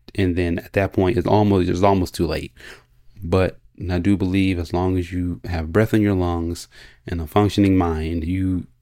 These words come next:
we're all capable of change. We're all capable of improvement, which is the whole goal of this entire, this entire thing, the otaku liberation, is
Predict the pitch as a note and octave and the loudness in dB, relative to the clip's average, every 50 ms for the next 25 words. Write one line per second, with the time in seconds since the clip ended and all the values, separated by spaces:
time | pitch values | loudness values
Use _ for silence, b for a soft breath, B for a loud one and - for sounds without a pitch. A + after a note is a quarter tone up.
0 | - - - F#2+ F#2+ F#2 F#2 F2+ F#2 F#2 F#2 F2+ - G2 F#2 F2 F2 F2 E2+ E2+ | -14 -8 -4 -2 0 2 2 2 2 2 2 0 0 -2 -2 -2 -2 -2 -2 -2
1 | E2 - - - - F2 E2+ E2+ E2 E2+ E2+ E2+ E2+ F2 E2+ E2+ - - - G2+ | -2 -4 -6 -6 -4 -2 0 0 0 0 0 0 0 -2 -2 -4 -6 -4 -2 -2
2 | F#2 E2+ E2 - F#2 F#2 - - G2 F2+ - - F#2 E2+ D#2 - - - G#2 G2+ | -2 -2 -4 -6 -6 -6 -4 -2 -2 -2 -2 -2 -4 -6 -6 -6 -4 0 2 2
3 | F#2 E2 F2+ D#2+ - - - _ B B B B B B B B - F2+ F2+ - | 2 2 -2 -6 -6 -8 -12 _ B B B B B B B B -4 -4 -4 -2
4 | - F2 E2 D#2+ - - _ _ - - F2 E2 D2+ - - F#2+ G2 G2 F#2+ - | -2 -4 -4 -4 -4 -10 _ _ -12 -8 -6 -6 -6 -4 -2 0 0 0 2 4
5 | G2+ G2+ F#2+ F#2 F2+ D#2+ F2 E2+ D#2+ F2+ F2+ F2+ E2+ - - - F#2+ F#2+ G2+ G#2 | 4 4 6 4 2 0 -2 -4 -4 -2 -4 -4 -4 -6 -4 -2 0 2 2 2
6 | G2 F#2+ F#2+ F#2+ F#2 F#2 - B B B B B B - F#2+ - - F#2 F2+ E2+ | 2 2 2 2 0 0 -2 B B B B B B -4 -4 -2 0 0 0 0
7 | F#2+ F2+ F#2 F#2 F#2 F#2 - F#2 F#2 F2+ F2 F2 E2+ - - F#2 F#2 F#2 - G2+ | 2 2 2 2 0 0 2 2 2 2 2 0 0 0 0 0 0 0 0 0
8 | G2 G2 F2+ F#2 F2+ F2+ F2 F2 - - - E2 D#2+ E2+ E2+ D#2+ D#2+ - - | 0 2 0 2 2 2 0 0 -2 -6 -6 -4 -2 -2 -2 -2 -2 -6 -8